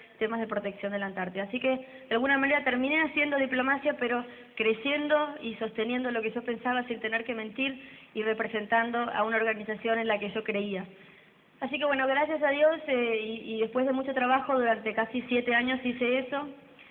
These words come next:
Me tocó viajar por todas partes del mundo porque yo iba siguiendo estas convenciones a donde sea que estuvieran.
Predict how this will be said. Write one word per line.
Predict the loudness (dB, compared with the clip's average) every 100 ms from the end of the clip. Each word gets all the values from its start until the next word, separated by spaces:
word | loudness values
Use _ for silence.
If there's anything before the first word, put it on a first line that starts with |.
| -20 -20 -10
Me | -4 -2
tocó | -2 0
viajar | 0 -2 0 0 0
por | -4 -2
todas | -2 -2
partes | -2 -2 -2
del | -2
mundo | 0 -2 -2
porque | -4 -6
yo | -4
iba | -4 -4
siguiendo | -4 -2 -2 -4
estas | -6 -8
convenciones | -8 -8 -8 -8 -8 -8 -4
a | -4
donde | -4 -6
sea | -6
que | -8
estuvieran. | -8 -6 -2 -2 -4